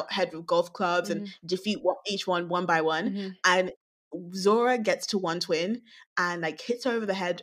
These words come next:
Speaker 1: once with the club, and then repeatedly hits her over the head in, like, one of a, a really gory scene in the movie
Speaker 2: Mm.
Speaker 1: where, like, blood is splattering everywhere, and she's just going for it with the, with the golf club.
Speaker 2: Mm.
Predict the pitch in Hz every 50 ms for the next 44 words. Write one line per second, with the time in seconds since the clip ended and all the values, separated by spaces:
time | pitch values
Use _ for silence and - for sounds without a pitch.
0 | - _ - 185 185 185 175 170 185 - - - 170 185 165 - - - 156 180
1 | 233 262 - _ _ _ - - - - _ _ - 202 208 202 202 214 208 202
2 | 202 196 - - - 190 196 196 196 196 - - 247 254 254 294 247 247 262 269
3 | 262 - 214 202 208 - 214 196 165 175 190 175 180 180 170 180 165 165 160 -
4 | 175 170 160 165 - 190 190 208 208 190 175 165 170 - 165 170 - _ - 165
5 | 185 180 185 196 208 208 254 254 208 - 202 190 190 190 190 196 196 - 190 185
6 | 180 170 170 165 170 170 170 143 139 139 147 202 202 190 190 185 180 - 185 185
7 | 175 175 170 160 160 - _ _ _ - - 202 190 208 202 202 202 - - -
8 | 185 185 - 196 190 170 - 185 185 175 180 175 165 170 170 - 196 175 - 190
9 | 196 185 - - 202 190 196 196 202 - 190 175 156 160 180 175 175 180 151 151
10 | 175 180 175 170 - - 175 165 160 156 165 165 - - _ _ _ - - 196
11 | 220 240 - - 196 131 143 180 - 202 196 190 190